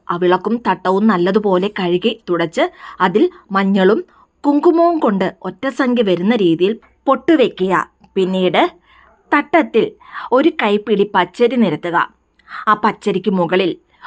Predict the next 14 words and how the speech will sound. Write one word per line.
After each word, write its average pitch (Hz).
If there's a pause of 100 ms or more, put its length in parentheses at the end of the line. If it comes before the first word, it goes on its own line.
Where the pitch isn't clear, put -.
(140)
ഒരു 233
നുള്ള് 190 (160)
മഞ്ഞൾപ്പൊടിയും 190 (260)
കുങ്കുമവും 226
വയ്ക്കുക. 185 (680)
പിന്നീട് 262 (240)
ആ 202
മഞ്ഞളും 208 (180)
കുങ്കുമത്തിനും 240
മുകളിൽ 190 (560)
അഞ്ച് 285
രൂപ 233
നാണയം 214
വയ്ക്കാവുന്നതാണ്. 175